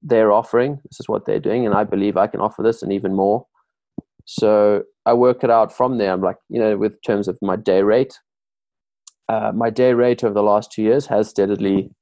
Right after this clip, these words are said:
gone up. And I think that's purely just got to do with my expertise in certain fields. I'll charge more for, for instance,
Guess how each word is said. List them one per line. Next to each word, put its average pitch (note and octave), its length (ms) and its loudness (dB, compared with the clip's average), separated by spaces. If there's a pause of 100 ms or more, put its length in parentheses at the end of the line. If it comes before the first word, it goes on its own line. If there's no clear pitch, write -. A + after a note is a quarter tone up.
(100)
gone F#2 220 -2
up. - 240 -2 (560)
And F2+ 340 -2
I F2+ 140 0
think F#2 160 -6
that's F#2 80 -8
purely F#2 300 -4
just - 280 -6
got - 180 -2
to - 80 -18
do F2+ 280 -2
with F2+ 340 -2 (240)
my F2 540 -2 (480)
expertise G#2 540 -4
in E2 80 -2
certain F#2+ 360 0
fields. C3 440 -2 (420)
I'll A2 200 2
charge A#2 340 0
more A#2 320 2
for, G#2 500 0
for - 80 -4
instance, G#2+ 420 -6